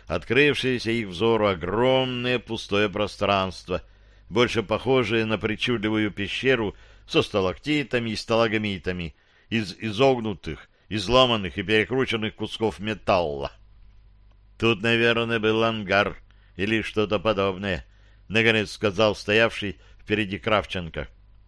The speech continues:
«Вон, видите эту кучу? Очень похоже на остатки челнока или какого-нибудь вездехода». Лучи его фонарей уперлись в нечто, напоминающее причудливый скелет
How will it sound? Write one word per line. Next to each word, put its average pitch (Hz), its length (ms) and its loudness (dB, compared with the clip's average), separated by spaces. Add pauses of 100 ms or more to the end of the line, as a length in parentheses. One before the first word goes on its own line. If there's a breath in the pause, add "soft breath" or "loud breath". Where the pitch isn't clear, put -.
(280)
«Вон, 139 260 6
видите 139 380 0
эту 107 220 0
кучу? 87 380 -6 (560 soft breath)
Очень 135 380 4
похоже 131 420 4
на 127 140 4
остатки 120 460 2
челнока 120 760 0 (320 soft breath)
или 131 320 0
какого-нибудь 113 600 -2
вездехода». 98 640 0 (840)
Лучи 110 300 -2
его 117 200 4
фонарей 113 400 2
уперлись 117 500 0
в 101 60 -6
нечто, 113 540 -2 (280 soft breath)
напоминающее 113 840 0
причудливый 110 640 -4
скелет 113 600 0